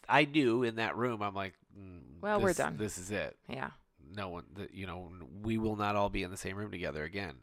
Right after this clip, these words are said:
Speaker 1: and we aren't.
Speaker 2: No.
Speaker 1: Well, the last time we were was when, when Michael passed.
Speaker 2: Yeah.
Speaker 1: And not everybody was there.
Speaker 2: No. Dang it, I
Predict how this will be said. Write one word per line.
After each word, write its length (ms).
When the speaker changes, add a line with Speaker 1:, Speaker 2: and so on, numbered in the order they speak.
Speaker 1:
and 180
we 240
aren't. 260
Speaker 2:
No. 160
Speaker 1:
Well, 180
the 120
last 240
time 140
we 100
were 240
was 180
when, 240
when 140
Michael 320
passed. 440
Speaker 2:
Yeah. 260
Speaker 1:
And 120
not 180
everybody 400
was 160
there. 200
Speaker 2:
No. 420
Dang 200
it, 180
I 40